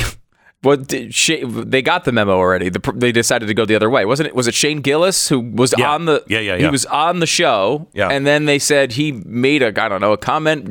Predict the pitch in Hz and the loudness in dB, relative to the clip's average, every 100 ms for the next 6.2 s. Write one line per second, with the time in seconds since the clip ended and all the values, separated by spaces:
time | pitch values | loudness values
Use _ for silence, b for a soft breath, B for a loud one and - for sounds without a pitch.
0 | 107 143 160 156 - 151 160 160 156 156 | 0 2 2 0 -4 -2 0 0 0 0
1 | 156 131 92 95 98 135 151 151 107 101 | 2 2 0 -2 0 0 0 0 0 0
2 | 98 143 120 117 147 135 107 143 151 110 | 0 0 2 0 0 0 2 4 4 0
3 | 104 120 156 156 139 143 135 113 104 123 | -2 -2 -2 -2 0 0 2 0 2 0
4 | 156 107 98 92 87 85 104 b b b | 0 0 0 0 2 2 0 b b b
5 | b - 160 147 139 175 160 175 190 101 | b -2 2 2 2 0 2 2 2 0
6 | 107 | -2